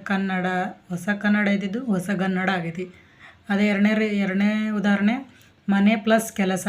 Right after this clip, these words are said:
ಮನೆ ಕೆಲಸ. ಕ ಪರವಾಗಿ ಗ ಬಂದೈತ್ರಿ. ಇನ್ನೊಂದು ಉದಾಹರಣೆ, ಆ, ಮೈ ಪ್ಲಸ್ ತೊಳೆ, ಮೈದೊಳೆ. ತ ಪರವಾಗಿ ದ ಬಂದೈತ್ರಿ. ಕಣ್ ಪ್ಲಸ್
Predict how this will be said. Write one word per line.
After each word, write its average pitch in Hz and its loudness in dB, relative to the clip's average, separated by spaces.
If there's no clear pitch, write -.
ಮನೆ 185 0
ಕೆಲಸ. 180 -2
ಕ - -6
ಪರವಾಗಿ 202 2
ಗ 185 -2
ಬಂದೈತ್ರಿ. 202 0
ಇನ್ನೊಂದು 196 4
ಉದಾಹರಣೆ, 180 0
ಆ, 196 2
ಮೈ 202 2
ಪ್ಲಸ್ 226 -2
ತೊಳೆ, 202 2
ಮೈದೊಳೆ. 190 2
ತ 202 0
ಪರವಾಗಿ 208 4
ದ 190 0
ಬಂದೈತ್ರಿ. 196 -2
ಕಣ್ 226 2
ಪ್ಲಸ್ 226 0